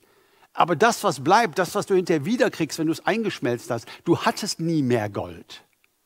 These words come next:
Auch wenn es sich jetzt leichter anfühlt. Und was für ein Bild. Manchmal sind wir mit Glauben unterwegs, aber es gibt auch Fremdstoffe, die sich mit unserem Glauben verbinden. Das merken wir gar nicht so.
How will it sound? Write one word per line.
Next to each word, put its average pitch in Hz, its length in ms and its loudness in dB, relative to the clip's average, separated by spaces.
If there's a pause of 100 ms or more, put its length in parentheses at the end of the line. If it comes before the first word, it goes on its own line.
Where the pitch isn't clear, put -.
(380)
Auch 151 200 4
wenn 156 120 -2
es 151 100 0
sich 143 100 -4
jetzt 151 160 -4
leichter 180 380 -6
anfühlt. - 520 -18 (1600)
Und 160 160 0
was 202 160 2
für - 120 -2
ein 196 120 -2
Bild. 185 400 -4 (640)
Manchmal 208 340 2
sind 175 160 0
wir 208 80 4
mit 170 160 2
Glauben 175 420 0
unterwegs, 175 800 -2 (720)
aber 180 140 4
es 190 140 -4
gibt 233 160 -8
auch 156 120 -4
Fremdstoffe, 151 920 -4 (220)
die 143 80 -6
sich 143 200 -6
mit 156 100 -2
unserem 143 300 -4
Glauben 160 380 -4
verbinden. 156 640 -6 (180)
Das 135 200 -8
merken 165 360 -2
wir 104 120 -4
gar 98 200 -2
nicht 87 180 -12
so. 90 220 -12